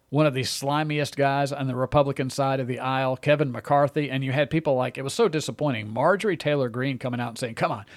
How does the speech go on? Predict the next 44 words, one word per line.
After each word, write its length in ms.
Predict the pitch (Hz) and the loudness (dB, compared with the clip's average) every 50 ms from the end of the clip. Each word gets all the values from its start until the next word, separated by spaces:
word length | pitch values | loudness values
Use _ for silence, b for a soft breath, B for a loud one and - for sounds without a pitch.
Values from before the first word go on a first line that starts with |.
| B B | B B
just 220 | - 160 160 - | 0 0 0 0
vote 220 | - 143 147 143 - | 2 0 0 0 0
for 80 | 131 | -4
the 80 | 127 127 | -4 -2
guy. 160 | 127 117 107 | -2 -4 -2
He 100 | - 143 | -4 -4
promises 540 | 139 - 185 214 208 156 - - 117 110 101 | -2 0 0 0 0 -2 -4 -8 -8 -8 -8
he's 160 | 113 104 - | -10 -10 -6
changed." 520 | - - 160 151 139 135 120 127 123 - _ _ _ _ _ _ _ _ _ _ _ _ _ _ _ _ _ _ _ _ _ _ _ - 117 | -2 -2 -2 0 -2 -4 -6 -8 -12 -14 _ _ _ _ _ _ _ _ _ _ _ _ _ _ _ _ _ _ _ _ _ _ _ -12 -6
Donald 340 | 113 135 151 160 160 147 | -4 -2 0 0 -2 -2
Trump 340 | 143 - 185 170 131 - - _ _ _ - | -2 -2 0 -2 -2 -4 -8 _ _ _ -6
was 140 | 123 123 - | -6 -4 -4
supporting 480 | - 143 - 156 147 117 90 - - _ _ _ _ _ - | -4 0 4 4 4 4 2 -4 -16 _ _ _ _ _ -4
Kevin 320 | - 147 151 160 190 190 | 2 2 2 2 2 0
McCarthy, 580 | 180 185 180 165 147 123 98 - - - - _ _ _ - | -2 0 4 4 4 4 4 -4 -14 -20 -20 _ _ _ -10
a 120 | - 123 | -10 -8
true 280 | - - - 160 180 202 | -6 -2 0 0 0 0
swamp 380 | - - 214 208 185 147 - | 0 0 2 2 2 2 0
creature, 400 | - - 120 110 - - 113 110 B B B B | -4 -6 -6 -6 -4 -6 -8 -8 B B B B
to 100 | - 147 | -4 -2
be 100 | 139 135 | -2 -2
Speaker 400 | 135 - - 160 156 - 147 135 | -4 -2 -4 -4 -2 0 0 0
of 120 | 131 123 131 | 0 0 0
the 80 | 131 | 0
House. 280 | 120 120 98 92 - - | 0 -2 -4 -4 -2 2
Well, 240 | 156 143 139 135 B B B B B | 2 2 2 2 B B B B B
Kevin 260 | - 151 143 165 185 | 2 2 2 2 0
McCarthy, 460 | 185 185 - 160 139 131 - 143 131 | -4 0 4 4 4 4 4 0 -2
just 180 | 123 131 117 - | -2 -4 -6 -6
a 60 | 113 | -4
couple 240 | - 131 135 170 170 | -4 -2 0 0 0
of 80 | 156 143 | 2 2
months 240 | 143 131 120 - | 0 -2 -2 -6
ago, 320 | 123 110 110 113 110 110 110 _ _ _ _ _ _ _ _ _ _ _ _ _ _ _ _ _ _ _ _ _ _ _ _ - - | -8 -6 -4 -4 -4 -6 -8 _ _ _ _ _ _ _ _ _ _ _ _ _ _ _ _ _ _ _ _ _ _ _ _ -12 -8
as 160 | 123 139 135 | -8 -6 -6
a 80 | 143 135 | -2 0
matter 160 | 143 143 143 | 2 2 2
of 60 | - | 2
fact, 180 | 143 143 139 - | 2 0 0 0
I 60 | 127 | -2
think 160 | - 147 131 | -2 -2 -4
it's 100 | 127 - | -4 -2
two 160 | - - 156 | 2 4 4
months 480 | 165 151 147 147 - - - - - | 4 4 -2 -2 -6 -12 -12 -14 -14